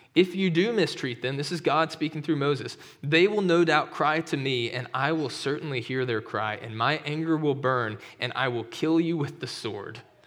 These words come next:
God is pretty serious about injustice. "If you lend silver to my people," he says, "to the poor person among you, you must not be like a creditor to him. You must not charge him interest." Four classes of people that I'm hearing that are protected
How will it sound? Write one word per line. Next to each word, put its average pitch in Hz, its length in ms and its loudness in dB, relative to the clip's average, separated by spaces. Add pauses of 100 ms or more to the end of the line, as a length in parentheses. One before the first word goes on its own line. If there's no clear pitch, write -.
(260)
God 135 200 2
is 123 80 -8
pretty 135 240 -4
serious 110 440 -4
about 110 220 -8
injustice. - 640 -12 (680)
"If 175 160 4
you 175 160 4
lend 180 260 6
silver 185 360 4
to 190 100 -4
my 151 160 2
people," 185 300 -2
he 196 120 4
says, 185 240 2
"to 185 100 -4
the 156 120 4
poor 180 260 6
person 185 340 0
among 170 280 2
you, 208 160 -4 (240)
you 175 120 6
must 196 320 6
not 208 220 4
be 190 160 4
like 175 220 6
a 160 40 -2
creditor 156 500 2
to 117 120 -6
him. 120 220 -4
You 135 100 -2
must 160 320 0
not 190 200 2
charge 156 400 0
him 147 220 -2
interest." - 680 -8 (340)
Four 220 360 10
classes 180 720 0
of 143 140 -2
people 151 260 0
that 120 120 2
I'm 120 140 0
hearing 117 240 0
that 113 100 2
are 113 40 2
protected 117 800 -2